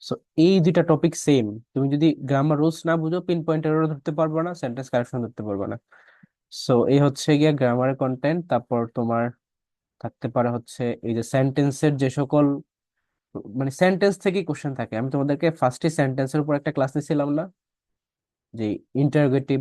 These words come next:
ডাইরেক্ট ইন্টারোগেটিভ, ইনডাইরেক্ট ইন্টারোগেটিভ, এই জায়গাটা কখন অ্যাসার্টিভ হবে, কখন নিতে হবে, এটা থেকে আসতে পারে। বা টেন্সের ব্যবহার থেকেও কোশ্চেন থাকতে পারে, মানে যদি বেসিক লেভেল থেকে কোশ্চেন দেয় আর কি। So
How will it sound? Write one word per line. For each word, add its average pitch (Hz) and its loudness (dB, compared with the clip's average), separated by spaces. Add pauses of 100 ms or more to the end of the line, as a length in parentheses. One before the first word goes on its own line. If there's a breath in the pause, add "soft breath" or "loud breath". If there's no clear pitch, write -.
ডাইরেক্ট 135 0
ইন্টারোগেটিভ, 131 -4
ইনডাইরেক্ট 131 -2
ইন্টারোগেটিভ, 123 -4 (540)
এই 123 2
জায়গাটা 113 0 (760)
কখন 123 0
অ্যাসার্টিভ 123 -2
হবে, 127 -2
কখন 123 -4
নিতে 123 -4
হবে, 120 -4
এটা 123 -4
থেকে 127 -6
আসতে 113 -6
পারে। 113 -4 (680)
বা 117 4 (140)
টেন্সের 160 6
ব্যবহার 147 2
থেকেও 151 0 (400)
কোশ্চেন 131 -4
থাকতে 127 -4
পারে, 120 -2 (440)
মানে 101 -4 (120)
যদি 117 2
বেসিক 110 -2
লেভেল 117 2
থেকে 120 0
কোশ্চেন 113 -4
দেয় 107 0
আর 101 -10
কি। 127 -8 (1160)
So - -6